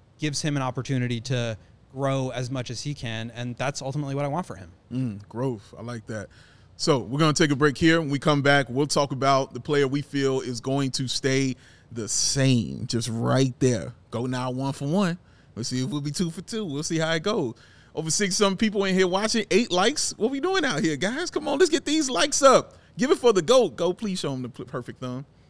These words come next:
Speaker 2: There it is. That's the one. Do it like DeMar told you as well, y'all. So come on back and hang with us, man. But first,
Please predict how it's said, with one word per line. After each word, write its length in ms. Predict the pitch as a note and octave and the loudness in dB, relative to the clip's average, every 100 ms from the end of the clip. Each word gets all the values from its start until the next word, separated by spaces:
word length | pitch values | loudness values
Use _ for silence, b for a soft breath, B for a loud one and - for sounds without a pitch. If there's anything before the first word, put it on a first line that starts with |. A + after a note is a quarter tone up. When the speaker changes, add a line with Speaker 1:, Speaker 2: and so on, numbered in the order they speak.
| b b b b b - | b b b b b 0
Speaker 2:
There 180 | A#3+ | 4
it 100 | F3 | 6
is. 440 | E3 E3+ E3+ - - | 8 8 6 2 2
That's 240 | A#3+ A#3 | 2 4
the 100 | G3 | 2
one. 400 | D#3 D#3+ E3 B3+ b b b b - | 4 4 4 2 b b b b -4
Do 160 | A#3 A3+ | 6 8
it 80 | F#3 | 10
like 200 | E3 D#3+ | 8 6
DeMar 360 | C3+ D#3 D3+ | 2 2 2
told 260 | - D3+ C3+ | 2 2 2
you 100 | C3+ | -2
as 100 | B2 | -2
well, 320 | A#2+ D#3 C3 | 2 4 4
y'all. 400 | A2+ B2 B2+ C3 b b b - | 2 2 2 0 b b b -12
So 100 | - | -4
come 160 | D3+ | 0
on 120 | C#3 | 0
back 200 | C3 C3+ | 2 0
and 80 | B2+ | 0
hang 260 | D3 D3 B2 | 2 4 4
with 100 | B2 | 2
us, 160 | A#2+ | 2
man. 200 | C3 C3 B2 | 0 2 0
But 140 | C3 | 2
first, 560 | G#3 A#3+ E3 B2 - | 8 8 8 2 -4